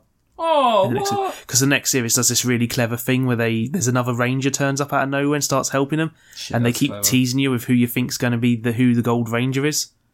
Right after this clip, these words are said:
Speaker 1: And it's his brother.
Speaker 2: It's not.
Speaker 1: Oh.
Speaker 2: Billy decides to leave the Power Rangers in season four, but he just hangs out in the command center fixing things.
Speaker 1: Billy decides to leave because of his sexuality.
Speaker 2: No, because there's only five Zeo, 'cause you remember they broke the Zeo crystal into five
Speaker 1: Uh-oh.
Speaker 2: pieces?
Speaker 1: Yeah.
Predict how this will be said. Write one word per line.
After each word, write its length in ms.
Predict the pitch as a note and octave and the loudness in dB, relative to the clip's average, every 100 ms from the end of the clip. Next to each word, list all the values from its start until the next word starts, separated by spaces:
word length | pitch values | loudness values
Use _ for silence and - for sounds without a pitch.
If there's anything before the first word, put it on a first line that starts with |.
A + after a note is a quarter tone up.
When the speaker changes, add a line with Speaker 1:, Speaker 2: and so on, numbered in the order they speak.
| _ - | _ -10
Speaker 1:
And 100 | B2+ | -8
it's 80 | G#2+ | -8
his 100 | G#2 | -10
brother. 300 | F#2+ G2+ E2 F2 _ - | -12 -12 -12 -16 _ -12
Speaker 2:
It's 180 | - - | -8 -4
not. 260 | A#2 B2+ - _ _ _ _ _ _ | -2 -2 -4 _ _ _ _ _ _
Speaker 1:
Oh. 220 | B2+ F2+ F2 _ _ _ - _ _ - | -16 -14 -18 _ _ _ -20 _ _ -2
Speaker 2:
Billy 240 | B2+ C3+ | 2 2
decides 400 | A#2+ A#2 B2+ A#2+ | 0 0 0 0
to 80 | A#2 | 0
leave 160 | A#2+ B2 | 0 0
the 60 | |
Power 260 | B2 C3 C3 | -4 -2 -2
Rangers 340 | C3+ C3+ C3 | -2 -4 -6
in 60 | C#3 | -2
season 400 | - C#3+ C#3 C#3 | 0 0 0 -4
four, 220 | C3+ D3 | 0 0
but 120 | D3 | 0
he 60 | G3 | -2
just 180 | B2+ - | -2 -2
hangs 220 | A#2+ A#2 | -2 -2
out 60 | B2 | -4
in 60 | |
the 60 | A#2+ | -4
command 300 | B2+ A#2 A#2 | -2 -2 -2
center 240 | B2 - | -4 -4
fixing 360 | C3 - - C3 | -6 -6 -4 -2
things. 360 | D3 D#3 D#3 - - | 0 -2 -4 -8 -6
Speaker 1:
Billy 240 | C3 B2+ | 0 0
decides 400 | A#2+ - A#2+ A2+ | 0 -2 -2 -4
to 60 | A#2 | -6
leave 220 | A#2 A2+ | -6 -10
because 240 | A2 A2+ A2 | -12 -16 -14
of 60 | |
his 160 | G#2+ G2+ | -10 -10
sexuality. 640 | G2 F#2 G2+ G#2 G2+ - | -10 -10 -12 -12 -14 -8
Speaker 2:
No, 240 | B2 A#2 G2+ | -4 -4 -4
because 340 | A#2 B2+ - | -4 -2 0
there's 140 | B2 A#2+ | 0 0
only 180 | C3 | 0
five 300 | C3+ - B2 | 0 0 0
Zeo, 240 | A#2 B2+ B2 | 0 0 0
'cause 120 | - | 0
you 40 | C3 | 0
remember 180 | C3+ | 2
they 60 | C3+ | 2
broke 180 | C3 B2+ | 2 -2
the 60 | |
Zeo 280 | B2 B2 B2 | -2 0 0
crystal 240 | A#2 B2+ B2 | 0 -2 0
into 160 | A#2 | -2
five 200 | - B2 | 0 0
Speaker 1:
Uh-oh. 60 | A#2+ | 0
Speaker 2:
pieces? 500 | C#3 B2 A2+ G#2 B2 | 0 0 0 0 0
Speaker 1:
Yeah. 200 | A2+ F#2 | -2 -6